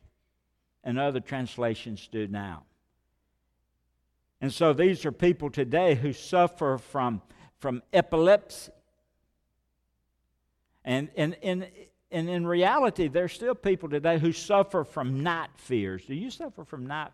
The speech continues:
fears? Or does my wife, and she's the only one that has to have a night light on in our bedroom at night? You know, some people don't like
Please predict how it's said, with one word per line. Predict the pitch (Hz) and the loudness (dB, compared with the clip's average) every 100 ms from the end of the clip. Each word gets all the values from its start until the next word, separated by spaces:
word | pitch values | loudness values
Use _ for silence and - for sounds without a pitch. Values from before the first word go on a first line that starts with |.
| _ | _
fears? | 147 139 123 - _ _ _ | -8 -8 -10 -16 _ _ _
Or | 120 117 107 | -2 0 -2
does | 101 104 | -4 -8
my | 131 143 | -2 0
wife, | 131 123 120 110 | 2 2 0 -4
and | 104 | -8
she's | 143 143 | -8 -6
the | 123 | -4
only | 120 110 | -6 -4
one | 110 | -6
that | 101 | -6
has | 104 - | -8 -10
to | 98 | -8
have | 101 92 | -8 -8
a | |
night | 92 92 - | -10 -10 -12
light | 85 82 | -16 -16
on | 87 90 85 | -14 -14 -14
in | 85 | -14
our | 82 | -16
bedroom | 85 87 85 82 76 | -14 -14 -14 -20 -20
at | - _ | -20 _
night? | 69 64 _ _ _ _ _ _ _ _ _ _ _ _ _ _ _ | -20 -20 _ _ _ _ _ _ _ _ _ _ _ _ _ _ _
You | 107 | -16
know, | 98 98 110 _ _ _ _ _ _ _ _ _ _ _ _ | -14 -20 _ _ _ _ _ _ _ _ _ _ _ _ _
some | - 156 | -2 0
people | 143 135 123 110 | 2 0 -2 0
don't | 127 120 | 0 2
like | 131 131 | 2 0